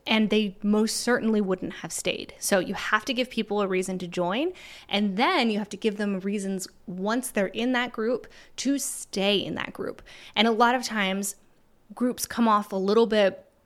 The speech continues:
uh, like, watered down or broad in hopes of attracting more people when really this just makes it not attractive to anyone. So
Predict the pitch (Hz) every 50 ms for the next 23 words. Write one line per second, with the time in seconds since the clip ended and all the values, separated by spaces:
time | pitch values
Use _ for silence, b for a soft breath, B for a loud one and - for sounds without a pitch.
0 | _ _ _ _ _ _ _ - - 220 208 208 202 196 190 190 185 160 170 202
1 | 190 180 - - B B B B B B B 190 202 208 226 226 226 226 196 170
2 | 208 175 185 196 254 311 370 381 370 359 B B B B B B - 214 208 202
3 | 202 202 196 - - - 196 - 196 190 180 175 170 185 214 262 311 320 349 -
4 | B B B B B B B B 240 233 226 - - 226 220 208 - - - 202
5 | 208 202 - - 180 175 - - 180 180 185 196 254 311 330 349 - - 208 185
6 | 190 185 180 175 175 - 196 196 196 196 202 247 277 285 262 262 247 208 214 208
7 | - - - 196 190 - 190 190 185 185 185 - 185 180 170 - - - 185 190
8 | 185 185 190 196 190 - 196 185 - - 190 175 - 180 - - 175 175 175 -
9 | - 120 - - - - - - -